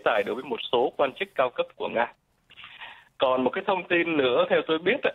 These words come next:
là khi mà luật Magnitsky toàn cầu đưa ra vào cuối năm trước,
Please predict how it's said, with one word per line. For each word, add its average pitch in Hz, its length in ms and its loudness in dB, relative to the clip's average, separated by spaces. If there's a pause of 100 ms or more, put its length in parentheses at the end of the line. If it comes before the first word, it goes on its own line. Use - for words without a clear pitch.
(520)
là 120 520 4
khi 202 220 -2
mà 120 340 2 (120)
luật 123 180 0
Magnitsky 151 480 -4
toàn 107 200 2
cầu 135 200 2
đưa 143 220 -2
ra 135 160 4
vào 113 220 2
cuối 131 180 -2
năm 156 160 -2
trước, 233 160 0